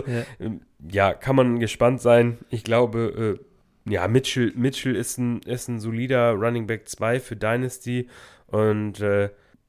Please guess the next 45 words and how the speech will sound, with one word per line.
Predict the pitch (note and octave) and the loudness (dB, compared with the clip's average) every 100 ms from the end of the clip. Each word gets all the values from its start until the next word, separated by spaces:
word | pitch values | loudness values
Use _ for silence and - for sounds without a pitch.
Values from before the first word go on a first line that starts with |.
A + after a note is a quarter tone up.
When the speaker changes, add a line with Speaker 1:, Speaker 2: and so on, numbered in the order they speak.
| - | -14
Speaker 2:
ja, | F2 F#2+ A#2 | -2 2 4
muss | G2 G2+ G#2+ | 2 -4 -4
mal | G#2+ | -4
gucken, | G2+ - A#2 A2 - _ _ | -2 -4 -4 -6 -10 _ _
w-, | - G#2 - - | -14 -14 -14 -10
was | F#2+ - | -8 -6
wir | |
machen, | G#2+ A2 G#2+ G2+ | -4 -4 -4 -4
wenn, | G2+ G2+ G2 | -2 -2 -4
wenn | F#2+ G2 | -4 -2
Mostert | G2+ A2+ B2 A2+ G#2 | -2 -2 -2 -2 -2
wieder | A2 A2 | -4 -6
zurückkommt, | - A#2 B2+ - B2 A#2+ A#2+ A#2+ | -4 -4 -4 -4 -2 -2 -2 -6
ob | F#2 - | -8 -2
der | A2 | 0
noch | A#2 A2+ | 0 -2
Speaker 1:
Mhm. | |
Speaker 2:
mal, | A#2+ A#2 A2+ - - - | 0 0 0 -6 -20 -12
noch | A2 A2 | -10 -2
mal | A2+ | 0
eine | A2 | 0
Rolle | G2+ A2 A#2+ | 0 0 0
spielt. | - B2 A#2+ | -4 -4 -4
Ich | G2+ | -2
denke, | G#2 - C3 - A#2+ - - - | -6 -6 -10 -6 -6 -8 -20 -2
also | G#2+ A2+ | 4 6
er | |
hat | A#2 | 6
sich | A#2+ | 6
ja | B2+ | 6
in | B2 | 6
dem | B2 B2+ | 4 2
Sinne | B2 | 2
nichts | B2 B2+ | 0 -2
zu | A#2 | -4
Schulden | - C3+ C#3 A2+ | -4 -2 -2 -4
kommen | G2+ F2 | -4 -4
lassen, | C2+ - D2+ | -10 -12 -10
ne? | F2+ A2 | -6 -4
Dementsprechend | G#2 G#2 G2+ G#2 G2+ - | -4 -6 -8 -8 -10 -6
Speaker 1:
Nö, | A2 B2+ C3 | 0 2 0
gar | A#2 A#2 | -2 -6
nicht. | G#2 | -6
Speaker 2:
Mhm. | G2+ - _ _ - | -8 -12 _ _ -8
Und | G2+ G2+ | -6 -6